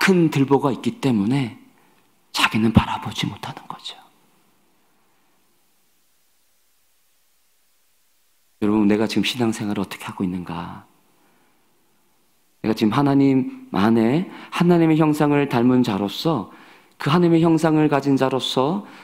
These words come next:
살아가고 있는 삶을 살아내고 있는가?라는 것을 볼 수 있다라는 거는 바로 내가 지금 연약한 자의 편에 서서 어떤 모습으로 내가 살아가고 있는가를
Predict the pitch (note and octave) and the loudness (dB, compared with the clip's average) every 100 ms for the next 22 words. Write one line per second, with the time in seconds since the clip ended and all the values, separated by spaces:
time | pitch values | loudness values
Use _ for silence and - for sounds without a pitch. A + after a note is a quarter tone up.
0 | - - - D#3 C#3 B2+ B2 A#2+ A2+ C#3+ | -18 -10 -4 -2 -2 0 2 2 0 -2
1 | B2+ B2+ C#3 B2+ G#2 A2+ F2+ F#2 E2 F2 | -2 -2 -6 -6 -6 -8 -8 -10 -12 -12
2 | F2+ - _ _ _ _ _ _ _ - | -12 -18 _ _ _ _ _ _ _ -10
3 | F#2+ G2+ G#2+ G2 - C3 A2+ F2 - _ | -2 0 2 0 0 0 0 -4 -14 _
4 | _ _ _ _ _ _ _ _ _ _ | _ _ _ _ _ _ _ _ _ _
5 | _ _ _ _ _ _ _ - A2 G2+ | _ _ _ _ _ _ _ -6 -6 -2
6 | C3 A#2 A2 G2+ F#2+ F2+ F2 G2+ G2+ F2+ | -4 -2 -2 -2 -2 -2 -2 0 -2 -6
7 | - - - F#2 F2 F#2+ - - G#2+ C3 | -12 -14 -12 -10 -8 -8 -6 -2 0 0
8 | F#2 - - _ _ - - G2 G2+ C#3+ | -2 -8 -20 _ _ -20 -4 0 0 0
9 | - D3+ C#3+ C3+ C3+ - D3+ C3+ B2+ A2 | 2 4 4 2 0 0 0 2 0 0
10 | B2 C3 F3+ - - - - - C3+ B2+ | 0 0 -4 -10 -6 -4 0 2 4 2
11 | A#2 - A#2+ A2+ G#2+ G#2 G#2 D3+ B2 B2 | 2 -2 -2 0 0 -2 -4 -6 -6 -4
12 | G#2+ G#2 G2+ G2 A#2 B2 | -2 -2 -2 -2 -2 -4